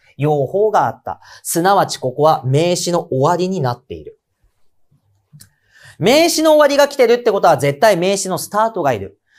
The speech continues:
どこを今日スタートに取りたいのって言われたときに、スタートは今日はここにしたい。え、なんで先生そんなすぐにここがスタートってわかるの？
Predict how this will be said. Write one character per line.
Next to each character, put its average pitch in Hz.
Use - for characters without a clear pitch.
ど 214
こ 262
を 240
今 226
日 -
ス -
タ 214
ー 208
ト 214
に 220
取 220
り 208
た 226
い 208
の 226
っ -
て 233
言 185
わ 180
れ 185
た 190
と 196
き 143
に、 160
ス -
タ 160
ー 165
ト 208
は 226
今 196
日 165
は 226
こ 135
こ 123
に 117
し -
た -
い。 -
え、 139
な 262
ん 311
で 233
先 190
生 190
そ 180
ん 190
な 185
す 208
ぐ 185
に 165
こ 196
こ 156
が 170
ス 165
タ 175
ー 170
ト 185
っ 185
て 135
わ 120
か 123
る 101
の？ 135